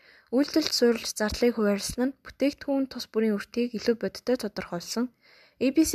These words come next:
агын үйл ажиллагааны бүхий л түвшинд ажлын чиг үүрэг хариуцах ажлыг илүү тодтогч өгсөн. Дүгнэлт нь ABC арга нь нөлөө үзүүлж байна. Дэвшүүлсэн таамаглал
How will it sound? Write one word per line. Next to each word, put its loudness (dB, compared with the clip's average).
агын 4
үйл 2
ажиллагааны 0
бүхий 0
л -16
түвшинд -4
ажлын -2
чиг -2
үүрэг 0
хариуцах -4
ажлыг -4
илүү -4
тодтогч -6
өгсөн. -10
Дүгнэлт -4
нь -4
ABC 0
арга 0
нь -16
нөлөө 4
үзүүлж -8
байна. -10
Дэвшүүлсэн 0
таамаглал 0